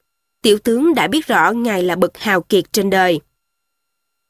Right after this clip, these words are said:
Nghiêm Nhan cảm nghĩa khí bèn chịu hàng. Người sau có thơ khen Nghiêm Nhan rằng:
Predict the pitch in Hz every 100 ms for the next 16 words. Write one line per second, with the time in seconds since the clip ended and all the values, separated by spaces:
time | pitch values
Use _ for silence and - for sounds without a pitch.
0 | _ _ _ _ _ _ _ _ 233 254
1 | 240 240 226 220 - 240 - 202 185 190
2 | - 233 330 330 233 175 - 185 220 190
3 | 170 - _ _ _ _ 269 269 - 294
4 | 294 - 311 330 - 294 285 269 - 285
5 | 254 233 240 226 233 220 220 214